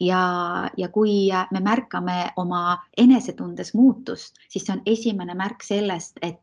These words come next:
midagi on juba teistmoodi. Ehk veel kord, loomulikult võib, äh, kaaluda, kuid, äh, kaalu-, mis ma ei soovita nendele naistele, kes tunnevad tohutut stressi ja kontrollivajadust, et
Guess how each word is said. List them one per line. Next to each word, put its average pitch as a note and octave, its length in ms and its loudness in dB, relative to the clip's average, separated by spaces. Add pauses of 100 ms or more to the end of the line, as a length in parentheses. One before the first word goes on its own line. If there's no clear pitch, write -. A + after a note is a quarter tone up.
midagi F#3+ 600 -2
on F3 260 -4
juba F3+ 260 -6
teistmoodi. E3+ 720 -4 (520)
Ehk - 160 -2
veel A#3+ 240 6
kord, F3 240 -4
loomulikult A3 560 2
võib, A3+ 440 2
äh, E3+ 200 -2
kaaluda, F3 640 -2 (300)
kuid, F3+ 440 -2
äh, E3+ 260 -6 (100)
kaalu-, A3 500 2 (260)
mis F3+ 220 -6
ma F3 80 -6
ei - 60 -10
soovita G#3+ 360 -2
nendele F#3 720 2
naistele, F3 540 -4 (260)
kes - 280 -4
tunnevad F#3+ 560 2
tohutut F#3 520 -6
stressi G#3 640 -4
ja E3 80 -8
kontrollivajadust, G3 1120 -4
et - 120 -14